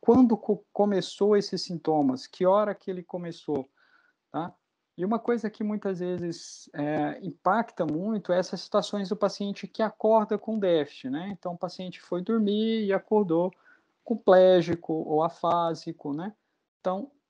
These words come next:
a hora que a gente considera, né, como sendo a hora de início,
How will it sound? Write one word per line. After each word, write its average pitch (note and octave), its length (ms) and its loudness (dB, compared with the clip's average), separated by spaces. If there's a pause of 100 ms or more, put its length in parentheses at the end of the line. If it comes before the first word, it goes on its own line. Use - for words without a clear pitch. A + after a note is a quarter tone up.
(180)
a F#3+ 180 2 (280)
hora G#3 260 0
que G#3 140 -8
a F#3+ 40 -6
gente F3+ 280 -14
considera, D3+ 840 -6 (440)
né, E3 220 -10
como E3 300 -4
sendo D#3 300 -4
a D3+ 100 4
hora D3+ 480 2 (280)
de D#3 180 -10
início, D3+ 600 -4